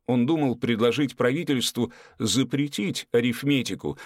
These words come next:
а математику объявить лженаукой, но испугался, что у него отберут дом и семью вернут в неуютную квартиру.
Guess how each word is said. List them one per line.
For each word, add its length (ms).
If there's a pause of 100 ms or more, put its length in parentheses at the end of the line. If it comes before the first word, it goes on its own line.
а 120
математику 600
объявить 500
лженаукой, 1040 (420)
но 480 (140)
испугался, 720
что 180
у 60
него 260
отберут 480
дом 420
и 180
семью 400
вернут 420 (240)
в 160
неуютную 720
квартиру. 640